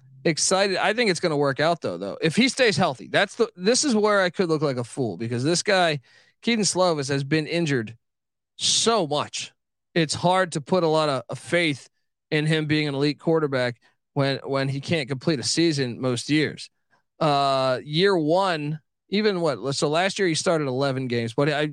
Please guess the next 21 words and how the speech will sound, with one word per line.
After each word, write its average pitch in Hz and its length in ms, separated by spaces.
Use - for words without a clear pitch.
he 143 140
got 160 200
dinged 151 220
up. 156 240
I 123 80
think 143 220
what 135 240
the, 127 220
uh, 120 240
not 156 200
the - 80
Pitt 151 360
game 107 320
or 131 100
not 143 160
the - 80
West 139 220
Virginia 135 320
game. 117 220
It 80 60
was 120 560